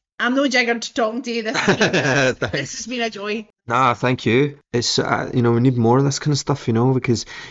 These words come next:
Speaker 2: you know yourself, it's so difficult to kinda, uh, punt stuff out there and, and sell things and sell
Speaker 1: Mm.
Speaker 2: yourself out there. So,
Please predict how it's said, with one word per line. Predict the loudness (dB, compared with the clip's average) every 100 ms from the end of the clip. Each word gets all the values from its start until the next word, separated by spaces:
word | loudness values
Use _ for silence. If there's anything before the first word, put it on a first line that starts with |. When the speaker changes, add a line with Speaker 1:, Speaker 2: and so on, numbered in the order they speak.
| 2
Speaker 2:
you | 6
know | 8
yourself, | 6 6 4 2
it's | 0
so | 2 2
difficult | 4 0 0 -2 -2 0
to | 0
kinda, | 0 0 0 -4 -10 -20 -20 _ _
uh, | -6 -6 -6 -8 -14 _ _ _ 0
punt | 0 0
stuff | -2 -2 2
out | 2
there | 6 6 6
and, | 4 2
and | -2 -2
sell | 0 2 2
things | 2 0 2 2 0 -2
and | -4
sell | 0 2
Speaker 1:
Mm. | 4
Speaker 2:
yourself | 4 2 2 2
out | 2
there. | 2
So, | 2 2 0